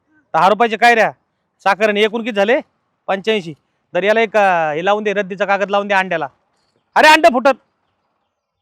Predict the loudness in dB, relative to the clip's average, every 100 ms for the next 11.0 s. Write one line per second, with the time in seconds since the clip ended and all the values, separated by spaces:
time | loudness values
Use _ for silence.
0 | _ _ _ _ _ _ _ _ _ _
1 | _ _ -12 -4 -4 -4 -12 -14 _ _
2 | _ _ _ _ _ _ _ _ _ _
3 | _ _ _ _ _ _ _ _ _ _
4 | _ _ _ _ _ _ _ _ _ 0
5 | 2 2 -2 0 2 2 2 0 -4 _
6 | _ _ _ _ _ _ _ _ _ -10
7 | -10 -6 -6 -4 2 2 2 2 2 -2
8 | -4 _ _ _ _ _ _ _ _ -8
9 | -4 -2 -4 _ _ _ _ _ _ _
10 | -4 -2 -2 -4 -2 -2 -2 -4 -4 -6